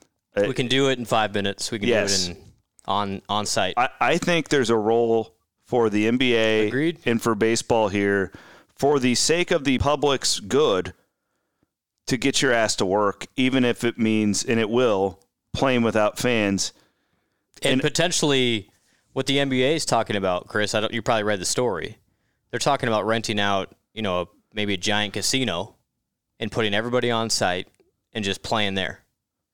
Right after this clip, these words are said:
Speaker 2: So you just rope it off.
Speaker 1: I had not read that,
Speaker 2: Yeah.
Speaker 1: but that sounds,
Speaker 2: You
Speaker 1: I
Speaker 2: and that, that's, that's the, that's the extreme version. The other thought the N B A is going to some cities that may not have the outbreak as, say, an N Y C or a Seattle. Well,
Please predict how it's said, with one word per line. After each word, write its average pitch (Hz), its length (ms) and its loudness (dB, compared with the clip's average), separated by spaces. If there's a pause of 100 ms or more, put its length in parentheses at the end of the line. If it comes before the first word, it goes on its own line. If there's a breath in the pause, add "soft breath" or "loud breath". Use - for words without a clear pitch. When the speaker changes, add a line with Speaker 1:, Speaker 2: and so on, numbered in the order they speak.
(420)
Speaker 2:
So - 140 -6
you 107 60 -4
just 107 200 -6
rope 123 260 0
it 131 60 2
off. 107 340 0
Speaker 1:
I 110 60 2
had 131 160 2
not 107 200 2
read 107 220 0
that, 80 220 -2
Speaker 2:
Yeah. 123 80 2
Speaker 1:
but 107 100 0
that 98 80 -2
sounds, 104 720 0 (540)
Speaker 2:
You - 120 -4
Speaker 1:
I 139 120 0 (520)
Speaker 2:
and 143 80 -4
that, 147 160 -2
that's, 147 320 0
that's 147 320 0
the, 120 320 0
that's 131 300 0
the 101 420 -2
extreme 147 640 -2 (140)
version. 156 500 -2 (320 soft breath)
The 123 140 0
other 208 180 2
thought 175 260 0
the 139 140 0
N 135 100 0
B 117 160 2
A 151 200 2
is 104 180 -2
going 131 300 0
to 123 280 0
some - 200 -4
cities 135 440 0
that 117 140 0
may 127 220 0
not 127 200 0
have 120 440 0
the 110 180 -2
outbreak 110 560 -2
as, 110 140 -2
say, 107 240 0
an 101 40 -2
N 101 160 -2
Y 98 200 0
C 98 340 -2
or 95 120 -2
a 92 60 -2
Seattle. 95 560 -2
Well, 87 180 -4